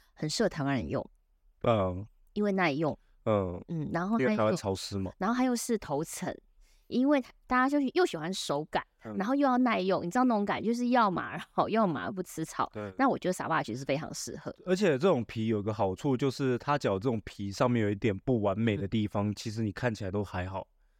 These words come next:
Speaker 2: 因为它本身就是比较粗犷的感觉。
Speaker 1: 对，对，它本身就是一个纹路比较多，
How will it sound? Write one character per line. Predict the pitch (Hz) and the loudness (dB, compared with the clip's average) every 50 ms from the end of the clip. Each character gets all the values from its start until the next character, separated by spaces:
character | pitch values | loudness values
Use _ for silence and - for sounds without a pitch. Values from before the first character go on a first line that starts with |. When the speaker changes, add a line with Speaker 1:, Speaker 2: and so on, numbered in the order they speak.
| _ _ _ _ | _ _ _ _
Speaker 2:
因 | - 147 156 | 0 2 2
为 | 156 | 4
它 | 147 156 147 | 4 2 4
本 | - 135 110 | 4 2 2
身 | 98 110 120 120 | 2 0 0 0
就 | 127 | 0
是 | 117 117 | 0 -2
比 | 110 104 | -2 -2
较 | 110 107 | -2 -2
粗 | - - 123 107 | 0 0 -2 -2
犷 | - - 120 107 98 | 0 0 0 0 0
的 | 95 | -2
感 | - - 101 98 | -4 -4 -4 -2
觉。 | 165 160 - | 0 0 0
Speaker 1:
对， | 101 98 95 95 - - - - | 0 -2 -4 -6 -10 -12 -16 -8
对， | - 160 147 120 | -4 -4 -4 -4
它 | - - 285 | -4 -4 -6
本 | 202 202 175 151 - | 0 0 0 0 2
身 | 202 220 240 | 0 2 2
就 | 226 | 2
是 | 220 220 220 | 0 0 -2
一 | 208 185 | 0 2
个 | 175 151 | 0 0
纹 | 139 131 131 156 | 0 0 0 0
路 | 180 175 | -2 -4
比 | - - | -4 -2
较 | 139 131 123 | 0 0 0
多， | - 127 117 80 90 - | -2 -4 -4 -4 -6 -8